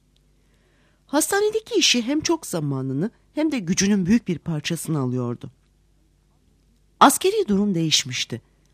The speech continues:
Almanlar artık Moskova'yı tehdit etmiyorlardı ama yine eskisi gibi mermiler, bayınlar, bombalar insanları parçalıyor, sakat bırakıyordu. Beyaz gömleğini giyerken Natasha artık alıştığı bir dünyaya giriyordu.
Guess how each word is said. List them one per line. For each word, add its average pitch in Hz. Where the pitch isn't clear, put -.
Almanlar 262
artık 233
Moskova'yı 170
tehdit -
etmiyorlardı 127
ama 147
yine 320
eskisi 269
gibi 170
mermiler, 165
bayınlar, 160
bombalar 254
insanları 185
parçalıyor, 151
sakat 190
bırakıyordu. 127
Beyaz 480
gömleğini 269
giyerken 220
Natasha 175
artık -
alıştığı 254
bir 220
dünyaya 156
giriyordu. 127